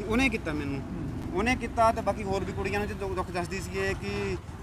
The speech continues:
Speaker 1: ਜੇ ਅਸੀਂ ਇਹ ਵਿਆਹ ਚਾਹੁੰਦੀ ਹੋਵੇ ਤੁਸੀਂ ਇਹਨਾਂ ਦੇ ਆਪਸ ਵਿੱਚ ਜੇ ਤੁਹਾਡੀ ਮਿਲਦੀ
Speaker 2: ਅੱਛਾ,
Speaker 1: ਆ।
Speaker 2: ਬਾਕੀ ਕੁੜੀਆਂ ਨੇ ਵਿਚੋਲਗਿਰੀ ਕੀਤੀ?
Speaker 1: ਜੀ।
Speaker 2: ਅੱਛਾ।
Speaker 1: ਨਹੀਂ, ਬਾ-, ਜ਼ਿਆਦਾ ਨਹੀਂ ਕੀਤੀ।
Speaker 2: ਹੂੰ।
Speaker 1: ਦੋ ਤਿੰਨ ਸੀ ਜਿਹੜੀਆਂ ਸਿਆਣੀ ਬਣੀਆਂ ਸੀਗੀਆਂ, ਉਹ ਕਹਿੰਦੀ ਵੀ ਇਹ,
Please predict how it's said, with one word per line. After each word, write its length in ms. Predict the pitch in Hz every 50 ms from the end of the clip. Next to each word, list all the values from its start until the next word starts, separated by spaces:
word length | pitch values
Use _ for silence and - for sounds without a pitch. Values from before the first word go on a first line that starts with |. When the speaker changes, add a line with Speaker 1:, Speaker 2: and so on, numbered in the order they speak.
| - - - - - - 170
Speaker 1:
ਜੇ 60 | 165
ਅਸੀਂ 220 | 180 - 196 208 202
ਇਹ 220 | 202 196 202 202
ਵਿਆਹ 340 | 165 175 170 185 202 214 214
ਚਾਹੁੰਦੀ 300 | 190 190 196 196 208 202
ਹੋਵੇ 100 | 196 196
ਤੁਸੀਂ 260 | 196 190 185 175 190
ਇਹਨਾਂ 280 | 190 190 190 202 196 190
ਦੇ 160 | 185 190 190
ਆਪਸ 200 | 175 175 165 170
ਵਿੱਚ 120 | 175 170
ਜੇ 240 | 175 170 180 185 190
ਤੁਹਾਡੀ 220 | 185 185 180 170 175
ਮਿਲਦੀ 340 | 170 165 160 160 220 226
Speaker 2:
ਅੱਛਾ, 120 | 214 - 208
Speaker 1:
ਆ। 20 |
Speaker 2:
ਬਾਕੀ 360 | - - 233 214 - - 277
ਕੁੜੀਆਂ 320 | 277 233 277 285 269 302 311
ਨੇ 60 | 311
ਵਿਚੋਲਗਿਰੀ 560 | 277 285 226 226 262 285 294 277 302 277 277
ਕੀਤੀ? 260 | 262 240 190 - 151 123 -
Speaker 1:
ਜੀ। 280 | 127 135 131 127 120 113 110 - - - - - - -
Speaker 2:
ਅੱਛਾ। 460 | - - - 240 214 185 160 135 123 - - - - - - - - -
Speaker 1:
ਨਹੀਂ, 100 | 208 208
ਬਾ-, 180 | 190 - - - - - 147
ਜ਼ਿਆਦਾ 260 | 139 180 175 214 262
ਨਹੀਂ 120 | 262 269
ਕੀਤੀ। 380 | 240 277 - - - 285 320 - - -
Speaker 2:
ਹੂੰ। 140 | 180 170 156
Speaker 1:
ਦੋ 120 | 180 214
ਤਿੰਨ 180 | - 240 240 349
ਸੀ 160 | - 226 226
ਜਿਹੜੀਆਂ 320 | 202 226 233 247 254 247
ਸਿਆਣੀ 280 | 247 - 196 190 190 202
ਬਣੀਆਂ 200 | 180 190 202 202
ਸੀਗੀਆਂ, 200 | - 202 220 226
ਉਹ 20 |
ਕਹਿੰਦੀ 200 | 214 220 240 233
ਵੀ 60 | 226 233
ਇਹ, 180 | 247 240 226